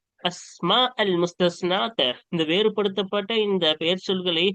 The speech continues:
கற்றுக்கொள்வதற்கு நீ நாடினால், ஃபர்ஜி, நீ திரும்பு, இலல் கலிமாத்தின் முக்கப்பரத்தி, முக்கப்பராவான வார்த்தைகளின் பக்கம் திரும்பு. முக்கப்பரானா என்னது? இந்த சாதாரண வார்த்தைகள். சரியா? ஆ, எந்த ஒரு சிஃபத்தும் சேராத சாதாரண வார்த்தைகள்.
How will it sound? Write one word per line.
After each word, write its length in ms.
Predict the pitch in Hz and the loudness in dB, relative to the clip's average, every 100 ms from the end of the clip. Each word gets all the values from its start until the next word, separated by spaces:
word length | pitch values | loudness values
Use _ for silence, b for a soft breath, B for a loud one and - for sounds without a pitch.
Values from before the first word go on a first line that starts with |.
| B B _ - | B B _ -4
கற்றுக்கொள்வதற்கு 880 | 151 - 220 202 185 175 160 147 | -4 -2 -2 2 2 4 2 0
நீ 120 | 151 135 | -4 -2
நாடினால், 580 | 131 139 151 202 180 131 _ | 0 0 0 0 0 -4 _
ஃபர்ஜி, 500 | - 190 170 180 131 - _ - | 0 0 2 -2 -2 -12 _ -6
நீ 100 | 170 | -4
திரும்பு, 440 | 165 170 175 185 | -2 0 2 2
இலல் 280 | 214 175 156 | 2 0 0
கலிமாத்தின் 520 | 151 151 190 196 185 | -4 -2 -2 0 -2
முக்கப்பரத்தி, 640 | 156 147 135 175 214 190 131 120 _ _ _ _ | -2 -4 -2 0 0 0 -2 -4 _ _ _ _
முக்கப்பராவான 720 | 165 156 165 208 240 220 220 196 | -8 -4 -2 0 2 2 2 2
வார்த்தைகளின் 540 | 165 170 185 165 151 | 2 0 -2 -2 -4
பக்கம் 300 | 131 208 240 | -4 -2 0
திரும்பு. 340 | 226 220 151 110 _ _ _ | 2 2 2 -4 _ _ _
முக்கப்பரானா 680 | 180 170 151 165 170 175 196 196 B - | -4 -4 -2 0 2 2 0 -2 B -4
என்னது? 300 | 170 185 180 254 247 | 2 4 4 2 0
இந்த 140 | 160 | -6
சாதாரண 560 | 165 160 175 170 180 240 | 0 0 0 -2 -2 0
வார்த்தைகள். 500 | 156 151 127 117 104 _ _ - | 0 0 -4 -6 -10 _ _ -6
சரியா? 320 | 185 165 123 113 _ _ _ _ - | -4 -2 -2 -4 _ _ _ _ -2
ஆ, 100 | 143 131 123 120 _ _ | 2 2 0 -6 _ _
எந்த 340 | - 147 170 | -4 -2 2
ஒரு 140 | 165 156 | 0 0
சிஃபத்தும் 340 | 156 170 160 165 | -4 -6 -4 -4
சேராத 440 | 156 147 151 233 | -2 0 2 0
சாதாரண 520 | 247 156 151 151 175 | 2 2 2 0 0
வார்த்தைகள். 560 | 190 131 135 127 123 | 0 -2 -2 -2 -2